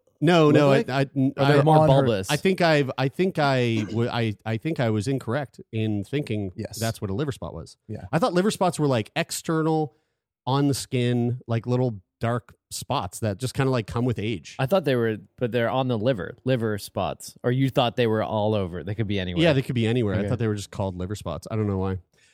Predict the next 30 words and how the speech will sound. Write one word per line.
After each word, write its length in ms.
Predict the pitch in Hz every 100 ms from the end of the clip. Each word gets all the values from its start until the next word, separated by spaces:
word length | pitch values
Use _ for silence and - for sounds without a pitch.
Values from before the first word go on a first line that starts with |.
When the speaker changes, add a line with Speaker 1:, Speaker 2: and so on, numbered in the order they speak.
| _
Speaker 1:
Um, 240 | 151 160 156
hey, 240 | 170 160
do 60 | 127
you 60 | 113
Speaker 2:
Oh. 60 |
Speaker 1:
guys 160 | 160 160
wanna 120 | 170
see 160 | 147 160
something 360 | - 143 143
super 480 | 127 - 131 123 127
fucking 460 | - 110 107 107 101
cute 280 | 104 101 -
to 100 | 101
kick 240 | 110 104
off 160 | 104 -
this 140 | 101
Feel 160 | 104 98
Good 140 | 104
Friday? 260 | 101 104 120
Speaker 3:
Kick 180 | 135
it. 160 | 135 - _
Kick 240 | 120 110 110
it. 80 | 110
Speaker 2:
Yes. 500 | 123 98 - - _ _ -
Speaker 1:
This. 520 | 120 160 - - - _ _ -
So 140 | 156
one 120 | 147
of 40 | 247
my 100 | 190
favorite 500 | - 127 117 135